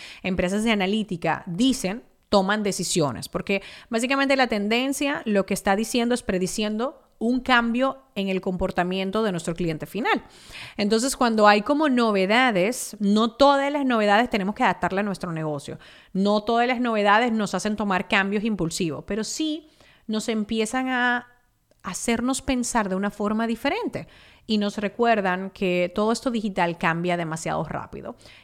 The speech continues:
y que mientras ustedes más enterados estén, más ágiles van a poder ser en sus estrategias y más flexibles también tienen que ser en sus planes, su planificación de plan de contenido, eh, su planificación de estrategia, de ventas, etcétera, etcétera, ¿no?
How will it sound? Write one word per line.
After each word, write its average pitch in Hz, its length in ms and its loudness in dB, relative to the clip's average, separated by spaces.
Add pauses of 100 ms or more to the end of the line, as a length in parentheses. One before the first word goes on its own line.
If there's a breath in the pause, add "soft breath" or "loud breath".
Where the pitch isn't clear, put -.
y 185 100 -8
que 175 140 -4
mientras 170 260 -2
ustedes 170 280 -2
más 180 220 0
enterados 202 580 0
estén, 269 360 -4 (300)
más 185 320 -2
ágiles 190 380 -2
van 165 160 0
a 170 80 0
poder 175 300 0
ser 175 360 -2 (300 loud breath)
en 170 160 -2
sus 170 200 -4
estrategias 220 1120 0
y 190 180 -2
más 202 300 -2
flexibles 277 520 -4
también 208 260 -6
tienen 220 200 -4
que 226 100 -4
ser 208 140 -4
en 214 120 -2
sus 175 300 -4 (200)
planes, 175 460 -4
su 170 100 -12
planificación 170 600 -4
de 170 80 -4
plan 170 180 -4
de 185 80 -4
contenido, 254 520 -2 (440 loud breath)
eh, 165 460 0
su 180 160 -4
planificación 175 800 -4
de 185 140 2
estrategia, 214 600 0
de 165 120 -4
ventas, 220 440 0
etcétera, 180 440 -4
etcétera, 165 420 -8
¿no? 262 180 -2